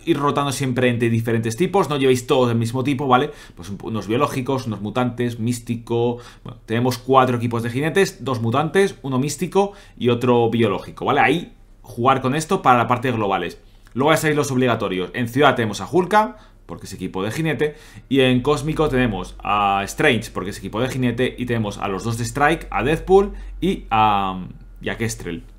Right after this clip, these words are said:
El tercero en cuestión es Weaver, que le he metido por acá, que también hay que subirlo, pero bueno,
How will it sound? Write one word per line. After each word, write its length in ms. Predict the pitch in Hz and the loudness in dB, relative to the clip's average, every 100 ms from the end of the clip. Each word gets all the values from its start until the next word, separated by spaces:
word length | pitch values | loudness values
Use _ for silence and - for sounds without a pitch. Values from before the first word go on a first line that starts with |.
| - - - - - | -20 -20 -20 -20 -16
El 80 | 101 | -8
tercero 220 | 101 - | -6 0
en 60 | 127 | 0
cuestión 240 | 127 120 | 0 -2
es 120 | 127 98 | -4 2
Weaver, 320 | 117 95 85 | 2 2 -4
que 60 | 92 | -8
le 60 | |
he 20 | |
metido 260 | 95 98 92 | -8 -6 -6
por 140 | 87 | -6
acá, 280 | 87 113 - - | -6 -6 -6 -10
que 60 | |
también 200 | 95 98 | -10 -6
hay 100 | 98 | -6
que 60 | 85 | -6
subirlo, 360 | 107 131 117 | -2 0 0
pero 140 | 101 113 | -2 -2
bueno, 200 | 135 | -2